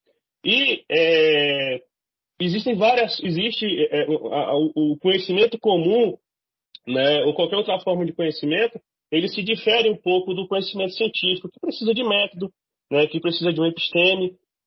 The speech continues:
E, é, é, é, eu acredito que um dos nossos maiores problemas, né, é, é, nessa, ao abdicar ou, de certa forma, demonizar a quantificação, é que a gente acaba perdendo a nossa capacidade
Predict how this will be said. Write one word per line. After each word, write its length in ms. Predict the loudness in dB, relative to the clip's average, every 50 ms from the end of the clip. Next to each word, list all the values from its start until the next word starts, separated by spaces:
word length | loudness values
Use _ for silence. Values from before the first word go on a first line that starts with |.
| _
E, 380 | -4 -2 0 2 2 2 0 0 2
é, 80 | 2 4
é, 480 | 4 4 2 2 2 2 2 2 2
é, 80 | 0 2
eu 80 | 0
acredito 440 | 0 0 0 -2 0 0 -2 -4 -4
que 120 | -4 -4 -4
um 60 | -4
dos 140 | -2 -4 -2
nossos 300 | -2 -2 -2 -2 -2 -2
maiores 420 | 0 0 2 0 0 -2 -4 -6 -2
problemas, 640 | 0 0 0 2 2 4 4 4 4 2 0 0 0
né, 300 | -2 0 0 0 0 -2
é, 260 | -2 -2 -4 -4 -4 _
é, 420 | 0 0 0 2 0 0 0 0 2
nessa, 180 | 0 0 -2 -2 _ _
ao 300 | 0 2 4 4 4 4
abdicar 800 | 2 2 0 -2 -4 -4 -6 _ 0 2 4 4 4 2 0 -4 _ _ _ _ _ _ _
ou, 160 | -2 0 0
de 100 | 0 0
certa 240 | 0 -2 0 0 -4
forma, 280 | -2 0 0 2 2 2
demonizar 800 | 0 0 0 2 2 2 0 0 2 2 2 2 2 0 -2 -6 _ _ _ _ _
a 100 | -2 -2
quantificação, 960 | 0 0 -2 -2 -2 -4 -8 -6 _ -6 -6 -2 0 0 2 2 0 -2 -2 _ _ _ _ _ _
é 200 | -2 0 0 0
que 420 | -2 -4 -6 -4 -2 2 2 2 2
a 160 | 2 0 -2
gente 400 | -2 -2 -4 -4 -4 -6 -8 -4 -2
acaba 1000 | -4 -4 -2 -2 -2 -2 2 4 4 4 6 4 4 4 2 4 4 2 2 0 -4 _
perdendo 600 | 0 0 0 0 0 2 2 4 4 4 2 0
a 80 | -2
nossa 280 | -2 -4 -4 -2 -4 -6
capacidade 1080 | -4 _ -2 -2 -2 0 0 0 0 0 -4 -2 2 2 4 4 2 2 -2 -8 -10